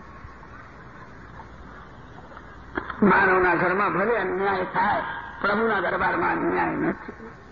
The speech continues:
ભગવાન જે કંઈ કરે છે તે યોગ્ય જ હોય, તમને ગમે કે ન ગમે. પ્રભુમાં એવો વિશ્વાસ રાખો. ઈશ્વર કોઈ દિવસ ખોટું કરી શકે જ નહીં.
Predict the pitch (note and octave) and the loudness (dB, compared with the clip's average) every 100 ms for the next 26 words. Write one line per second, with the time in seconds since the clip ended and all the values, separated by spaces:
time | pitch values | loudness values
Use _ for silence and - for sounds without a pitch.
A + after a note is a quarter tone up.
0 | - - - - - - - - E3+ F#3+ | -18 -18 -18 -16 -16 -16 -16 0 4 6
1 | G3+ G3 F#3 F3 F#3+ G3 G3+ F#3+ F3+ F3+ | 6 4 2 4 4 4 4 2 4 2
2 | F3+ F3+ F3+ E3+ F#3 E3 E3 E3+ - D3 | 2 2 0 2 4 6 6 4 2 2
3 | G3 A#3 F3 D3 - - - - - - | 4 4 4 2 -2 -6 -12 -16 -16 -16
4 | - - - - - - - - - - | -18 -18 -18 -18 -18 -18 -16 -14 -14 0
5 | F3+ F#3+ F#3+ D3+ G3 A#3+ A3 F#3+ F3 D#3+ | 4 6 6 6 6 6 4 4 4 4
6 | E3 D#3+ - - - - - - - - | 2 0 -4 -10 -14 -16 -16 -16 -4 2
7 | C4+ C#4+ C4 A3 A3 G#3+ F#3+ F#3 - G3+ | 4 4 4 4 4 4 2 0 -2 -2
8 | F#3+ - F#3+ F#3 B3 B3+ D4 - F#4+ - | 0 0 -2 0 2 2 2 2 2 2
9 | - D#4 D#4 C#4 - - - - D3+ A3 | 2 2 4 2 2 0 2 2 2 2
10 | C4 B3+ G#3+ - C#4+ A#3+ G3 - | 2 2 0 2 2 2 0 -2